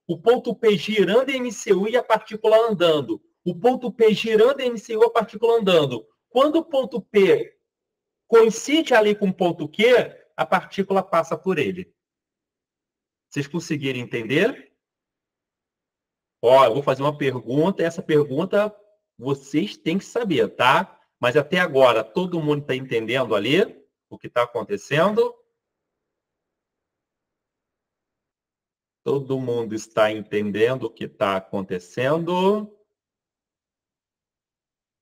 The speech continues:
Show, show, show, show, show.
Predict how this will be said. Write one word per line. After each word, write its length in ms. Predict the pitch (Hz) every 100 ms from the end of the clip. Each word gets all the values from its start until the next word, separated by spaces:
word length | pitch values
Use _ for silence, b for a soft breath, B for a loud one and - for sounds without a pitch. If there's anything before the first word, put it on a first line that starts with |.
| _ _ _ _ _ _ _ _ _ _ _ _ _ _ _ _ _ _ _ _ _ _ _
Show, 560 | - - 117 143 165 180
show, 460 | - 117 110 104
show, 400 | - - 104 98
show, 420 | - - 98 95
show. 640 | 95 - 160 180 202 196